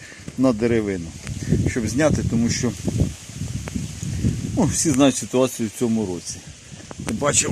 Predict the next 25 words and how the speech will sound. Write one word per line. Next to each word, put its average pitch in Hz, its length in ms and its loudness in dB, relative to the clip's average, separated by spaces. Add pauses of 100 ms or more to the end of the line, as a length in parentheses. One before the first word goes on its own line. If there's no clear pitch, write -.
ось - 300 0
на 165 140 -2
самій 156 360 0
верхівці, 143 600 -2
бачимо, 131 400 0
шпаки 139 380 -2
все-таки 127 540 -4 (760)
дають 151 560 4
їй 107 220 2
трошки 104 340 0
прикурити. 131 680 2 (1160)
Зараз 135 400 6
ми 135 180 10
зірвемо, 185 640 8 (120)
ось 135 220 0
так 120 200 6
зірвемо 113 540 6 (640)
прямо 120 320 6
ягідки, 135 480 4
ось - 280 -2 (140)
які 120 280 -2
є. 143 260 4 (720)
Вона 123 160 -2
починає 120 520 2
чорніти. 135 600 2